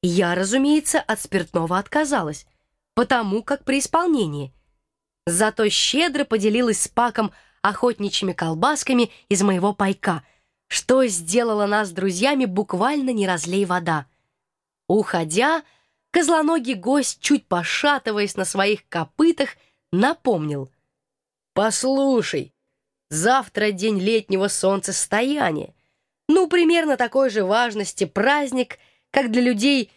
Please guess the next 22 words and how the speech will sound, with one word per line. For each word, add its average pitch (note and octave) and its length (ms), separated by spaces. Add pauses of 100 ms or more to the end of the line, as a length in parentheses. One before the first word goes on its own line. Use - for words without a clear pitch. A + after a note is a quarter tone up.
(220)
День A3 380
Святого G#3+ 600 (100)
Патрика. E3 640 (640)
И F#3+ 80
у B3+ 120
нас, C4 440
так E4 220
называемых C#4+ 640 (280)
мифических B3+ 840
существ, - 760 (400)
будет G3+ 320
своя G#3+ 600
праздничная A#3 760
вечеринка. C4+ 600 (400)
В - 120
полночь F#4+ 560
мы D#4+ 200
традиционно C#4 840
собираемся A#3 840
в F#3+ 100
моей G3+ 360
башне. E3+ 720